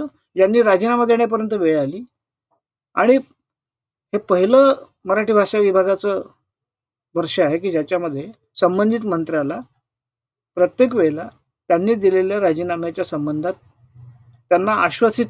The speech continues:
करून त्यांचे राजीनामे परत घ्यायला त्यांच्याकडे जावं लागलं.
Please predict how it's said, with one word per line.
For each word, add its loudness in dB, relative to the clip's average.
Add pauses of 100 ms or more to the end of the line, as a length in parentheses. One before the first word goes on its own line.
करून 4
त्यांचे 0
राजीनामे -2
परत 0
घ्यायला -10 (500)
त्यांच्याकडे -2
जावं 0
लागलं. -10